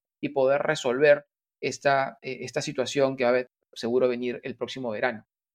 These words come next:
Y, y, y a mí me parece interesante, en Piura, por ejemplo, viene dándose una situación a te-, partir de un proyecto promovido por el alcalde provincial para hacer, para transformar un parque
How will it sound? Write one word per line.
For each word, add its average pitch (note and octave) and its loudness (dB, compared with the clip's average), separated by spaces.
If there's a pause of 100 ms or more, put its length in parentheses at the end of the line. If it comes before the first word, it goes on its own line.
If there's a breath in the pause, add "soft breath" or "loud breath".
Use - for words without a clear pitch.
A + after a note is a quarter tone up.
(220)
Y, F3 -6
y, G#3+ -2
y G#3+ 4
a G3+ 6
mí B3+ 0
me C#4 -2
parece C4 4
interesante, G#3+ 2
en D#3 -8
Piura, G#3 6
por F3 -2
ejemplo, F3+ -2
viene F3 0
dándose F3 -2
una F3 -2
situación E3 -2
a E3 0
te-, C#3+ -2
partir D#3 -4
de D#3+ 0
un E3+ -4
proyecto D3+ 0
promovido B2+ -2
por D3 0
el B2 -2
alcalde B2 -2
provincial A#2+ -8 (300)
para C3 2
hacer, D#3 0
para C3 0
transformar C3+ -8
un E3 -16
parque D#3 -4